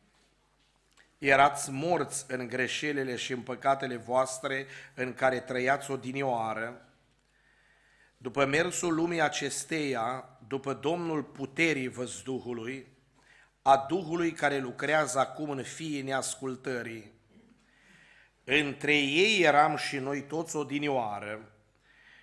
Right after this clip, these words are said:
când trăiam în poftele firii noastre pământești, când făceam voile firii pământești și ale gândurilor noastre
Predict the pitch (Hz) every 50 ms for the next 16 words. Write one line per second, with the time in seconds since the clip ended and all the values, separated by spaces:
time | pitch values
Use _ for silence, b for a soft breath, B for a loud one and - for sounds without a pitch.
0 | b b b b - 160 156 147 131 - 151 147 147 151 170 190 208 202 196 175
1 | 156 139 - - - 185 190 175 - - - 165 151 143 143 131 127 - - 175
2 | 165 151 147 139 143 151 151 147 - - 139 135 - 143 135 127 127 123 120 110
3 | 143 151 160 156 - - - - - _ _ _ _ _ b b b b b b
4 | b b b b b b b - 143 143 143 135 - 143 139 - - 160 165 180
5 | 180 170 151 123 107 123 160 185 196 190 180 160 147 143 131 - - 151 165 165
6 | 160 160 - 151 147 139 135 131 127 113 - 156 135 143 - - 156 143 139 135
7 | 131 120 107 - 151 175 175 165 156 156 147 143 139 131 123 123 120 117 113 113
8 | 117 117 - - 151 165 170 160